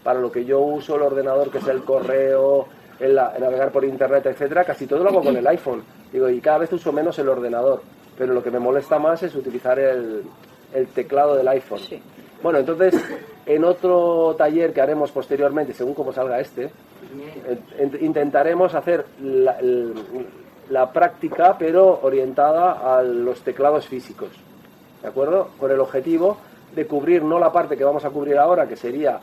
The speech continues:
Speaker 1: de cubrir unos textos que sean más bien cortos y que nos permitan a todos sobrevivir en, en el, en el mundo, en el teclado virtual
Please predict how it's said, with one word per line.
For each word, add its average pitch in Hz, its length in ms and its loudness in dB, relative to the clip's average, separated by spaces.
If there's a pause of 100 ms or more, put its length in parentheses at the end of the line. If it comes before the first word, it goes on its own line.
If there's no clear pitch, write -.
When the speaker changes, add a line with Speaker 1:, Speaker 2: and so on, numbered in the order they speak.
(300)
Speaker 1:
de 123 120 -6
cubrir 143 320 -2
unos 143 200 -4
textos 120 440 -8
que - 100 -10
sean 127 260 -2
más 123 180 -2
bien 127 160 -2
cortos 147 540 -6 (380)
y 147 120 -6
que 127 200 2
nos 123 160 -4
permitan 139 380 -2
a 131 80 0
todos 127 420 -4 (300)
sobrevivir 123 580 -4
en, 123 320 -4
en 117 120 -10
el, 113 80 -6
en 113 340 -10
el 117 60 -8
mundo, 123 280 -4
en 113 80 -8
el 107 80 -6
teclado 123 320 -2
virtual 147 440 -2